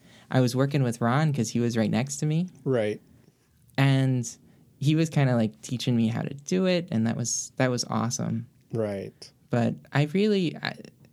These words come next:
Speaker 1: that's one of the things that I miss most about being up in North Carolina
Speaker 2: Mm-hmm.
Speaker 1: is just working with you guys, and, yeah.
Speaker 2: Oh, thanks. Yeah, it's, uh, the musicians around here are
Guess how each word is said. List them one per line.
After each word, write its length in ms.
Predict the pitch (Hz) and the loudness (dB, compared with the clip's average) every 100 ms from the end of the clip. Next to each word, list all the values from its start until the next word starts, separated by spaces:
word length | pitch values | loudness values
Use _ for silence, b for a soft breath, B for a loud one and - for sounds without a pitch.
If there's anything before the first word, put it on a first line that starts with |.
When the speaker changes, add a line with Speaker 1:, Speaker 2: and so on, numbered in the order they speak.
| _ - | _ -2
Speaker 1:
that's 240 | 180 220 | -2 2
one 160 | 196 220 | 2 2
of 60 | 214 | 2
the 100 | 165 | 2
things 220 | 156 139 | 2 2
that 120 | 131 | 2
I 80 | 127 | 2
miss 380 | 120 123 - 117 | 2 0 0 2
most 560 | 113 117 131 139 - | 4 4 0 -2 -4
about 720 | 107 107 104 107 107 - - - - - - 123 | -2 0 0 0 -2 -6 -18 -20 -20 -20 -10 -2
being 240 | 127 127 | 0 2
up 140 | 123 117 | 0 2
in 80 | |
North 220 | 113 104 - | 2 0 -2
Carolina 640 | 113 110 120 117 104 110 - | 0 2 2 2 0 -2 -2
Speaker 2:
Mm-hmm. 460 | 135 131 117 117 123 | 0 0 0 -4 -2
Speaker 1:
is 100 | 127 | 0
just 160 | 139 143 | 2 2
working 260 | 151 156 | 0 2
with 180 | 135 113 | 0 0
you 100 | 151 | -2
guys, 440 | 160 107 110 107 110 | 0 2 2 0 0
and, 300 | 110 113 113 - - - - B B B B B B - | -2 -2 -6 -14 -20 -20 -20 B B B B B B -8
yeah. 140 | 123 170 | -4 0
Speaker 2:
Oh, 260 | 151 131 | 0 0
thanks. 520 | 120 190 180 104 - 147 | 0 0 0 -2 -2 0
Yeah, 240 | 160 147 | 2 2
it's, 320 | 117 151 - | 0 -2 0
uh, 300 | 170 156 147 147 B B B B _ - - B B | 2 2 2 -2 B B B B _ -20 -14 B B
the 220 | 185 165 156 | -4 0 2
musicians 640 | 165 160 202 196 226 185 | 4 2 2 2 0 2
around 320 | 175 156 143 | 2 2 2
here 220 | 147 139 | 2 2
are 420 | 123 113 113 101 | 2 2 2 -2